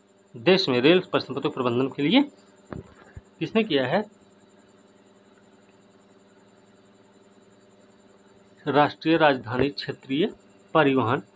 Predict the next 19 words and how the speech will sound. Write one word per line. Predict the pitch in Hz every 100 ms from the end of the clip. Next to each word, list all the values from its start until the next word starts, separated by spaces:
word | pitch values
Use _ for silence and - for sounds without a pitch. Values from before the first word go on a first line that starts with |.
| -
निगम | 156 165 143
ने | 117
किया | 113 127 127
है, | 123
ठीक | 123 160
है, | 262 240
राष्ट्रीय | 123 - 147
राजधानी | 131 123 131 247
क्षेत्रीय | - - _ - - 113 151 156
परिवहन | 139 123 147 233 - _ -
निगम | 147 165 156
ने | 120 110
किया | - 131 131
है, | 127 147 208 - _
रहा, | 139 117 120 104 _
ठीक | 165
है, | 214 262 - - _ _ _ _ _ _ _ - _ _ _ - - _ - - - - - - _ - _ _ _ - - _ - -
नाम | 135 139 135
है | 143 220